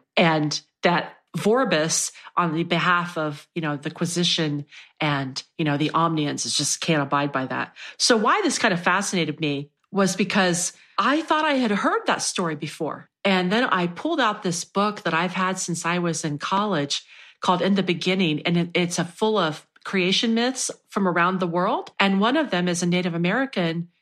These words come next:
Iroquois thing about turtle putting so-, soil on its back until the earth was formed, and then basically creating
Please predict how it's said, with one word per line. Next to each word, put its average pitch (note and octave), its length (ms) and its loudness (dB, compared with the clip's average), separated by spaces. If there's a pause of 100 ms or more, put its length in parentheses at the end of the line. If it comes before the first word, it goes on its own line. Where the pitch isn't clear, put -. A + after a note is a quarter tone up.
(160)
Iroquois F3 840 0
thing F3+ 320 0
about E3 460 0 (160)
turtle G3 720 -2
putting F#3 540 0
so-, - 300 -2
soil A#3+ 500 2
on F3 160 0
its - 180 -6
back F3+ 500 0
until F3+ 300 0
the F3 200 -4
earth A3 240 -2
was - 180 -4
formed, D3+ 420 -2
and F3+ 120 0
then F3+ 140 2
basically F#3+ 640 0
creating G3 480 0